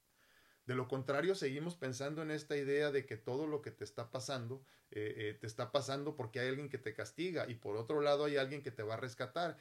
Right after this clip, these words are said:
y que tú eres el güey que está en medio de un lado para otro, para donde te mueve el universo, básicamente, para donde te quiere Dios, y como no has orado lo <laughs> suficiente, Dios te castiga y te agarra el chamuco, ¿no? Y, y eso no es así.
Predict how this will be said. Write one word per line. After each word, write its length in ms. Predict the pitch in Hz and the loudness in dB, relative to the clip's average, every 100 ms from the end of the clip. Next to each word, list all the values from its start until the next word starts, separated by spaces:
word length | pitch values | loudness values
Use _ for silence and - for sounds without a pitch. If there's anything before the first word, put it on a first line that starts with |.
| - | -14
y 60 | 101 | -10
que 120 | 113 | -8
tú 120 | 113 | -2
eres 160 | 135 135 | 0 0
el 80 | 120 | 4
güey 200 | 135 143 | 4 4
que 60 | |
está 180 | 143 - | -2 -2
en 100 | 147 | 0
medio 280 | 147 143 143 | 2 4 4
de 60 | 127 | 2
un 140 | 135 | 2
lado 260 | 131 139 139 | 2 2 2
para 240 | 143 143 | 4 6
otro, 320 | 139 135 139 | 4 2 -4
para 160 | 123 107 | -2 -2
donde 300 | 104 104 104 | -4 -4 -4
te 100 | 104 | -4
mueve 280 | 104 113 123 | -2 -2 0
el 60 | |
universo, 520 | 131 139 180 208 - | 0 2 2 2 2
básicamente, 640 | 156 156 147 139 170 170 120 | -2 -2 -6 -4 -4 -4 -2
para 180 | 117 107 | 0 -2
donde 260 | 107 104 | -4 -8
te 140 | 98 101 | -10 -2
quiere 240 | 135 151 | 0 2
Dios, 300 | 147 147 143 - - | 2 2 0 -8 -14
y 80 | 113 | -6
como 220 | 110 107 | -4 -2
no 100 | 123 | 0
has 120 | 139 | 2
orado 260 | 151 147 156 | 4 6 4
lo 80 | |
<laughs> 20 | 135 | 2
suficiente, 640 | 143 143 117 147 175 139 | 0 -2 -2 -2 2 2
Dios 220 | 123 127 | 2 -2
te 100 | - | -2
castiga 420 | - 117 151 151 | -2 -2 0 4
y 80 | 147 | 4
te 80 | - | 4
agarra 280 | 113 117 127 | 2 2 0
el 60 | |
chamuco, 440 | 120 127 127 117 98 | 0 -2 -2 -4 -10
¿no? 160 | 131 - - - - 113 | -12 -16 -20 -20 -20 -12
Y, 80 | 147 | -10
y 220 | 151 147 | 0 2
eso 200 | 156 180 | 2 2
no 80 | 165 | 0
es 120 | 170 | -2
así. 460 | 175 226 302 226 | -4 -6 -4 -6